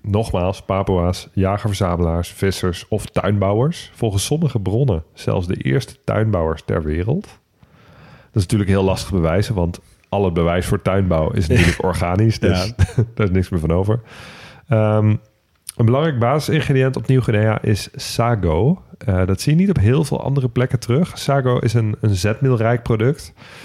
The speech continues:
Speaker 1: Eh, dus vergelijk het een beetje met, eh, met bakbanaan of cassave of zo. Ehm, en bestaat uit het gemalen merg van de stam en de stengels van verschillende soorten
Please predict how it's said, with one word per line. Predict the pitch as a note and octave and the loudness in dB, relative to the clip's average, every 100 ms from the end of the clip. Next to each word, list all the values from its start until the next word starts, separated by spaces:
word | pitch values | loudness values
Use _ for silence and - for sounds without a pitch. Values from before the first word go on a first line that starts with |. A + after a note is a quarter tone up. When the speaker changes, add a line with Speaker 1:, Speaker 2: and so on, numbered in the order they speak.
| - - _ - | -20 -20 _ 0
Speaker 1:
Eh, | G2 F#2 F#2 | 2 4 2
dus | F#2 | 0
vergelijk | - F#2 F2 E2+ | -2 -2 -2 2
het | F2 | 0
een | |
beetje | E2+ E2+ E2+ | 2 0 2
met, | E2 - | 0 0
eh, | F2 E2 | -2 0
met | E2+ E2 | -2 -2
bakbanaan | D#2+ - F2 E2 D#2+ E2 | -6 -2 0 2 0 -2
of | E2+ - | -8 -8
cassave | F#2+ F#2+ F#2 G#2 | -4 0 0 0
of | F#2 | -4
zo. | - F2+ F#2+ - _ - _ _ _ - | -2 0 0 -4 _ -20 _ _ _ -12
Ehm, | - F#2+ F#2+ F#2+ G2 - - | -2 0 2 2 0 -6 0
en | A#2 | 2
bestaat | G#2+ - D#3 D3 D3+ - | 2 0 0 0 -2 -4
uit | G#2 A#2 - | -2 -2 -4
het | - | -4
gemalen | - F#2 G#2 B2 F#2 E2+ | -2 0 0 0 -2 0
merg | A#2+ A2 C#3 - - | 0 0 -2 -6 -8
van | - | -6
de | F#2+ | -4
stam | E2+ - C3+ C3+ D#3 - | -6 -4 -2 -2 -2 -2
en | F#2+ | -4
de | |
stengels | F#2 - C3 G#2 A2+ | -4 -4 -2 0 -2
van | - F#2 | -2 -4
verschillende | F#2+ - F#2+ G#2 | -4 -6 -4 -4
soorten | - F2+ - | -4 -4 -6